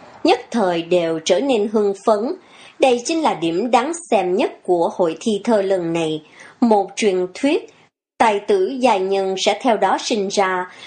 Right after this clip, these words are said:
Tuy đại bộ phận tài tử chỉ có thể xem náo nhiệt, nhưng có thể tự mình trải qua một thịnh sự như thế, chẳng phải là may mắn lắm sao? Lạc Mẫn nói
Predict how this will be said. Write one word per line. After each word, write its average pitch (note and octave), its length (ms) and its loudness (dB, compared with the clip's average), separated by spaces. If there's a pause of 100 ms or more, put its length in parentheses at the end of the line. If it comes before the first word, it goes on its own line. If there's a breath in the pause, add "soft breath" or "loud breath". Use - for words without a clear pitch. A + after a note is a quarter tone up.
(140 loud breath)
Tuy D#4 140 2
đại F#3 220 2
bộ E3+ 300 0
phận F3+ 260 -2
tài F3 240 0
tử F3 300 0 (280 loud breath)
chỉ F#3 300 0
có E4 80 4
thể A3 200 -2 (100)
xem F#3 280 0
náo G#3 200 0
nhiệt, F#3 300 -2 (320 loud breath)
nhưng G#3 340 2
có - 160 0
thể G#3 260 0
tự F3+ 120 2
mình F3 340 -2
trải E3+ 220 0 (100)
qua F#3+ 300 2
một E3 240 -2 (120)
thịnh D#3+ 240 -2 (160)
sự F3 140 2
như G3 280 0
thế, A3+ 300 -2 (280 loud breath)
chẳng A#3 300 0
phải A3 180 2
là F#3+ 280 0
may G#3 240 -2
mắn G#3+ 240 -2
lắm D#4+ 220 0 (180)
sao? F#3 420 0 (520 soft breath)
Lạc F#3+ 300 2
Mẫn E3 300 -4 (200)
nói A#3+ 220 2